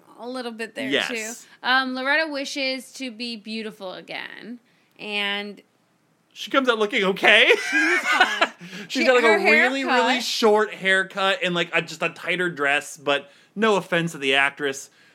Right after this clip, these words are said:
Speaker 2: She has, like, no body whatsoever to look like anything decent. She's not an attractive woman.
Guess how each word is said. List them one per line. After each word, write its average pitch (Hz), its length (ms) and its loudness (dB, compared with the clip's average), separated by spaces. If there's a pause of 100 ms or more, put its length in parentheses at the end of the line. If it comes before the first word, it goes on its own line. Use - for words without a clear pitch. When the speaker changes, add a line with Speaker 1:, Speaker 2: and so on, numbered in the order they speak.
Speaker 2:
She - 220 -6
has, 190 200 2
like, 175 220 -2
no 175 320 2
body 147 400 2
whatsoever 135 680 0
to 135 160 -10
look 131 340 -2
like 127 340 -4 (320)
anything 160 600 0
decent. 135 400 -10
She's 262 200 -12
not 311 180 0
an 311 80 -4
attractive 330 320 0
woman. 254 340 0